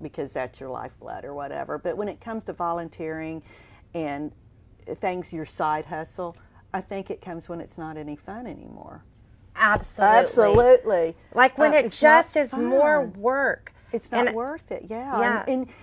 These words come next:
Speaker 1: and in your life, things change and everything. You,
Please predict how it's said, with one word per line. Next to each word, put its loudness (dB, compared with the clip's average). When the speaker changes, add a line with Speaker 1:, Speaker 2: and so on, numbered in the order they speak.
Speaker 1:
and 4
in 2
your 0
life, -4
things -10
change -12
and -8
everything. -12
You, -8